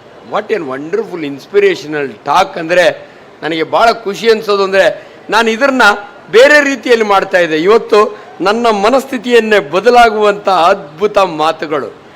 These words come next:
Really, ನಾನು ಹೆಸರುಘಟ್ಟದಲ್ಲಿ ಒಂದು ಗೌರ್ಮೆಂಟ್ ಸ್ಕೂಲ್ಗೆ ಹೋಗಿದ್ದೆ. ನಾನು ಸಾವಿರದ ಐನೂರು ಶಾಲೆಗಳಲ್ಲಿ ಮಕ್ಕಳಿಗೆ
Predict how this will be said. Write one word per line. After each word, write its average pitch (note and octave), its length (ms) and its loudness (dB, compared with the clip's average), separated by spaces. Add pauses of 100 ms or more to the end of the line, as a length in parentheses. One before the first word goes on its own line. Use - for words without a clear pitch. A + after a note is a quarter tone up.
(200)
Really, F#3 380 -2 (440)
ನಾನು G3+ 180 0
ಹೆಸರುಘಟ್ಟದಲ್ಲಿ A#3 640 0
ಒಂದು G3 200 -2
ಗೌರ್ಮೆಂಟ್ B3 400 2
ಸ್ಕೂಲ್ಗೆ G3+ 280 -2
ಹೋಗಿದ್ದೆ. D#3 460 -4 (720)
ನಾನು A3 300 2
ಸಾವಿರದ B3 500 2
ಐನೂರು A#3 320 2
ಶಾಲೆಗಳಲ್ಲಿ A#3 640 2
ಮಕ್ಕಳಿಗೆ G3+ 880 2